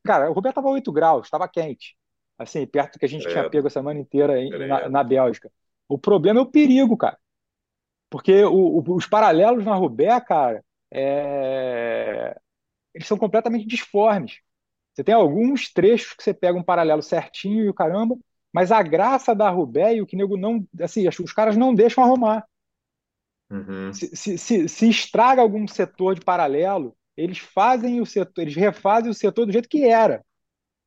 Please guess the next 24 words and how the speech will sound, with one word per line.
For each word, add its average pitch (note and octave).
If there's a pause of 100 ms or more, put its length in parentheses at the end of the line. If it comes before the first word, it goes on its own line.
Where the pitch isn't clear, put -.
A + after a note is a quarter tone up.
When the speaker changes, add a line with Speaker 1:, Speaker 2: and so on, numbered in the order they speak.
(260)
Speaker 1:
todo A#3
fudido. G3+ (1200)
Então, F3+
assim, A3
Speaker 2:
Existe F#3+
uma D3
associação D#3+
lá, C#3+
né, D#3+
Bahia, C3
que F3+
Speaker 1:
existe, F#3
Speaker 2:
cuida F#3+
dos F#2+
Speaker 1:
existe D3+
uma G#3
Speaker 2:
setores. A3
Speaker 1:
associação G3
que F#3+
cuida, F#3
que E3+
cuida F#3
dos F3
pavês. C#3+